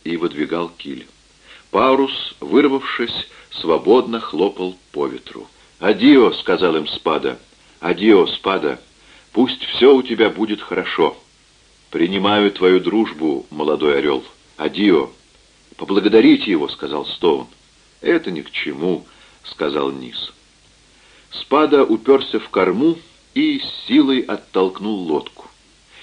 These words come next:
Низ взялся за шкоты и сказал Стоуну, как обтянуть ванты у мачты. Быстро и неуклюже пополз кверху гафель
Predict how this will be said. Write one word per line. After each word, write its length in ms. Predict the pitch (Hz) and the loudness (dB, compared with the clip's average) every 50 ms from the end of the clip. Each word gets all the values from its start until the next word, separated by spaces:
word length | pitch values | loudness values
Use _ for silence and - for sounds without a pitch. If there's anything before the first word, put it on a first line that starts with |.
| - _ | -20 _
Низ 360 | - 98 139 170 165 - - | -4 0 0 0 0 -2 -6
взялся 640 | - 82 78 71 71 104 117 110 107 - - 95 82 | -6 -6 -6 0 2 2 2 2 0 -2 -4 -6 -4
за 160 | 73 82 76 | -4 -4 -4
шкоты 560 | - - - - 139 156 156 - - 101 87 | -6 -10 -6 0 2 2 2 2 -2 -4 -4
и 20 | |
сказал 440 | 82 - - - 78 78 113 131 123 | -4 -6 -6 -6 -6 -4 -4 -4 -4
Стоуну, 600 | - - - - 131 139 135 131 127 120 113 117 - - - - - _ | -6 -8 -2 2 4 4 4 4 2 0 -2 -4 -8 -16 -20 -20 -20 _
как 340 | - 110 113 117 - - - | -2 0 0 0 -2 -4 -6
обтянуть 720 | 104 - - - - - 107 98 113 113 104 - - - - - | -6 -6 -6 -8 -2 -2 -2 0 0 -2 -2 -4 -8 -12 -10 -8
ванты 760 | 80 78 73 104 113 113 107 107 104 _ - 98 98 95 - - | -8 -4 -2 -2 -2 -2 -2 -4 -10 _ -8 -4 -4 -4 -4 -6
у 100 | 87 92 | -8 -6
мачты. 600 | 87 80 73 65 - - - - - - 50 - _ _ _ _ _ _ _ _ _ _ _ _ _ _ - - _ | -4 -4 -6 -6 -6 -10 -12 -12 -12 -14 -16 -18 _ _ _ _ _ _ _ _ _ _ _ _ _ _ -20 -20 _
Быстро 560 | - - 117 143 190 - - - - 127 123 | -4 2 2 4 4 2 -2 -4 0 0 0
и 160 | 110 95 104 101 | 2 0 -2 -2
неуклюже 600 | 98 98 101 98 - 98 110 143 151 143 127 123 | 0 -2 -2 -2 -2 -2 -2 -2 0 0 -4 -2
пополз 560 | - 101 90 - - 117 123 123 113 - - | -2 -2 -4 -2 0 0 0 0 0 -2 -8
кверху 500 | - - 85 107 107 110 - - 90 82 | -8 -2 0 2 2 0 -2 -6 -8 -6
гафель 560 | 73 78 101 117 123 120 - 127 123 120 117 | -2 0 2 2 0 0 -2 -2 -2 -2 -4